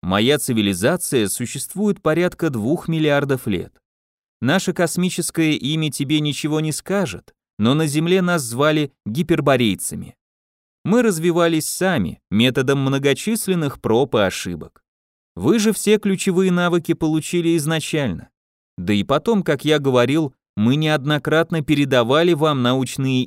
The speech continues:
идеи и знания. Думаю, жители Земли, вооруженные такими знаниями, с моей и твоей помощью смогут отразить нападение и победить в предстоящей войне». «Но кто на нас нападает?»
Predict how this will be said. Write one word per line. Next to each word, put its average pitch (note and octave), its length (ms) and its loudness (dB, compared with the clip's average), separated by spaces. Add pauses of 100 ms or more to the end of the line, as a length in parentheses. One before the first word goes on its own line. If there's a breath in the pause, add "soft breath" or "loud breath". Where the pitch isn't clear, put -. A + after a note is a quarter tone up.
идеи A2+ 360 0
и - 120 -4
знания. G2 560 -4 (720)
Думаю, A3 420 2
жители F#3+ 420 0
Земли, E3 380 2
вооруженные D#3+ 760 2
такими C#3 440 -2
знаниями, A2+ 760 0 (140)
с - 140 -10
моей A2+ 420 2
и A#2 100 0
твоей G#2+ 340 2
помощью D#3 640 -2 (140)
смогут A2 560 0
отразить C3 560 0
нападение A2 760 0 (180)
и G2+ 80 0
победить C3 640 0
в - 80 -20
предстоящей G2 720 0
войне». G#2 480 -2 (960)
«Но C3 160 2
кто A3+ 240 -2
на F#3 140 2
нас F3 260 0
нападает?» D#3+ 720 0